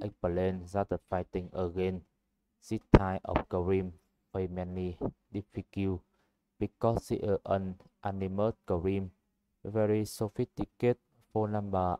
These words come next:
are all from the same card. People cannot be the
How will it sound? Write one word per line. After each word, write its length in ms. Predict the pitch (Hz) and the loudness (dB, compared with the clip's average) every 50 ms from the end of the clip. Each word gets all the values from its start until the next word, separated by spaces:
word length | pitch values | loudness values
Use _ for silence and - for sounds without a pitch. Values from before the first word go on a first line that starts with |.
| - _ | -4 _
are 220 | - 104 101 98 - - | -4 -2 -2 -2 0 0
all 220 | 101 98 98 98 98 95 98 - _ _ - | 2 2 2 0 -2 -6 -10 -14 _ _ -6
from 160 | - 101 101 | -4 -4 -4
the 100 | 95 92 | -4 -8
same 320 | - - - 107 104 95 92 - | -8 -8 -6 -4 -4 -4 -6 -4
card. 240 | - 110 113 123 - - _ _ _ _ _ _ _ _ _ _ _ _ | -2 0 2 0 0 -2 _ _ _ _ _ _ _ _ _ _ _ _
People 340 | - 113 - - 107 101 98 | -2 -2 2 4 4 4 4
cannot 520 | - - 107 104 104 104 110 117 120 117 _ _ _ _ | 4 0 -2 -2 -2 -2 0 0 0 -2 _ _ _ _
be 140 | - 101 98 | 0 0 0
the 520 | 92 87 95 92 92 90 90 87 - 92 | 0 2 2 4 4 4 2 2 0 -4